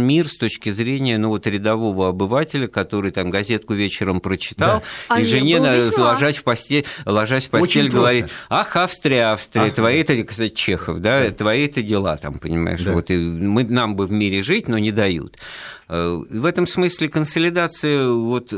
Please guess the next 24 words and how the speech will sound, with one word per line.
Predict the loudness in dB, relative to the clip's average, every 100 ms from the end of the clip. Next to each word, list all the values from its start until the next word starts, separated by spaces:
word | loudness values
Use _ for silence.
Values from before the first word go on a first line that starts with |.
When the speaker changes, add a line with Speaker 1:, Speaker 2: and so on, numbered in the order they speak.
| -8
Speaker 1:
сообществ | -2 0 0 -2 -6 -6 -8
внутри | -6 -2 -2 -2
каждой | -2 -2 -2 -4
страны | -6 -2 0 0 2 0 -2
показательна | -8 -4 -2 0 -2 -2 -6 -4
от | -2
левых | -2 -2 -2
до | -4
Speaker 2:
Да. | -2
Speaker 1:
правых. | -2 -4 -8 -16 -20 _
Speaker 2:
Очень | 0 0 0 -4
просто. | -2 -2 -2 -10 -16 -8
Смотрите, | -4 -4 -4 -8
в | -12
каждой | -4 -2 0 -2
стране, | -6 -2 -2 -2 -6
в | -6
каждой | 0 2 2 0 0 0
стране, | 0 0 2 2 2 0 -4
вы | -2
щас | 2 2 0
вот | -2
убедитесь | 0 0 0 -2 -2
в, | -4